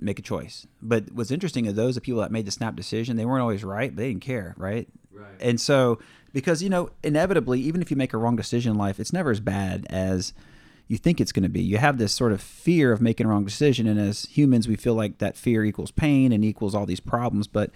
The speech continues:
Speaker 1: I think there's probably more pain and the anxiety of trying to think you're making the right decision as opposed to, like you said, Steve, just break it down, go with your gut. You know, you can look at the high level things and just make a choice, make a decision, feel so,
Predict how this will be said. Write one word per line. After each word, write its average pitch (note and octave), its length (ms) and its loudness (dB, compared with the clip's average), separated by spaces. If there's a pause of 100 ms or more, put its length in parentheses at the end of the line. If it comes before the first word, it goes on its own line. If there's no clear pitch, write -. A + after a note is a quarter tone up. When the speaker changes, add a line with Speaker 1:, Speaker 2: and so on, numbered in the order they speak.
(760)
Speaker 1:
I - 60 -14
think D#3 120 0
there's A#2 100 2
probably B2 240 2
more A#2 180 4
pain A#2+ 380 2
and G2 260 0
the G#2 140 0
anxiety G2+ 460 -2
of F#2 80 -4
trying G#2+ 380 -4
to - 140 -8
think - 400 -4
you're A#2+ 80 0
making A#2+ 260 0
the A#2 60 2
right A2+ 100 -2
decision B2 420 -2
as A2+ 100 -2
opposed A2+ 300 -2
to, A2 60 -2
like A2 100 -2
you G#2 60 -6
said, G#2 220 -2
Steve, G#2 240 -2
just A#2 200 -8 (360)
break G3 180 4
it D#3+ 80 2
down, C3+ 500 4
go D3 120 4
with E3+ 140 2
your A#2 100 2
gut. A2 340 2 (280)
You C3+ 140 2
know, A#2+ 100 6
you C3 180 2
can C3+ 180 2
look C3+ 160 2
at B2 60 -4
the G#2+ 100 -2
high A#2+ 140 2
level A#2+ 260 2
things B2 320 0
and C#3 80 -2
just E3+ 160 -2
make D3+ 160 0
a A#2+ 40 -4
choice, A2 340 0
make A#2+ 160 0
a - 20 4
decision, A#2+ 560 2 (320)
feel C3+ 140 4
so, B2 360 0